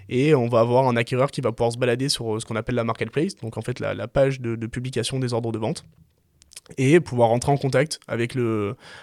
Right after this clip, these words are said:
avec le, le, le, le, enfin, le, le, le vendeur et, euh, réaliser leurs transactions directement via leur espace.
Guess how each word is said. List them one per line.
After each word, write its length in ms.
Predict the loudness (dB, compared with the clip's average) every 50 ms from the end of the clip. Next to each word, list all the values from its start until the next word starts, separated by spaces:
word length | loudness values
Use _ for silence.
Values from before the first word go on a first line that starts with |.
| -20 _ _
avec 260 | -2 -2 -2 -2 0
le, 140 | 0 0 2
le, 280 | 2 0 0 0 -2
le, 520 | -2 -2 -4 -4 -4 -6 -6 -8 -10 -12 -12
le, 440 | -12 -10 -10 -8 -8 -10 -12 -14 -18 -20 _
enfin, 160 | _ -12 -8 -6
le, 100 | -6 -6
le, 120 | -6 -4
le 100 | -4 -4
vendeur 380 | -4 -2 0 0 0 0 -2 _ _ _ _ -6
et, 220 | -2 0 2 2 2
euh, 180 | 2 2 0
réaliser 360 | 0 0 -2 -2 0 0 -2 0
leurs 120 | 0 0
transactions 400 | -2 -2 -4 -4 -4 -4 -2 -4
directement 500 | -2 0 2 2 2 2 0 -4 -2 -2
via 140 | 0 0 0
leur 140 | 0 0 -2
espace. 420 | -2 -2 0 0 0 0 -2 -6